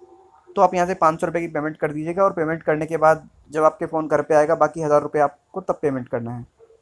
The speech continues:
तो फ्रेंड, जल्द से जल्द कर दीजिएगा, क्योंकि मैं, हमें पता लगा है कि कुछ लिमिटेड स्टॉक्स ही हैं उनके पास।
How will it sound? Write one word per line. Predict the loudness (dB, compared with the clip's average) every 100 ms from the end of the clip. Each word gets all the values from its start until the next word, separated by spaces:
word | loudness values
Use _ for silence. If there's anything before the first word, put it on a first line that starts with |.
| _ _ _ _
तो | -8
फ्रेंड, | -2 -2 0
जल्द | -2 0
से | -2
जल्द | -2 -2
कर | -2 -2
दीजिएगा, | -4 -6 -6
क्योंकि | -8 -8
मैं, | -6 -4
हमें | -2 -4
पता | -2 -2
लगा | 0 0
है | 0
कि | -4 -8
कुछ | -10 -10 -6
लिमिटेड | -2 -2 -2 -6 -10 _ -14
स्टॉक्स | -8 -2 -2 -2
ही | -4
हैं | -4 -4 _ _
उनके | -10 -6
पास। | 0 0 0